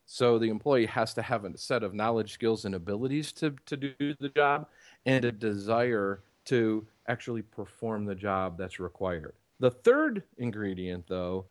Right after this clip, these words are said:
is owned not by the employee, but it's owned by the company, by the manager.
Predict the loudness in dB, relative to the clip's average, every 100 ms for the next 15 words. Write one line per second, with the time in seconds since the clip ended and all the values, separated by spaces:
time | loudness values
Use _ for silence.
0 | 0 4 6 6 2 -4 _ _ _ 0
1 | 2 2 2 0 0 0 0 0 0 -2
2 | -4 -2 0 0 0 -4 -6 -6 -2 0
3 | 2 0 -2 0 2 2 0 -6 -6 -8
4 | -6 -8 -10 -14 -4 -2 0 -2 -4 -2
5 | -4 -4 -8 -14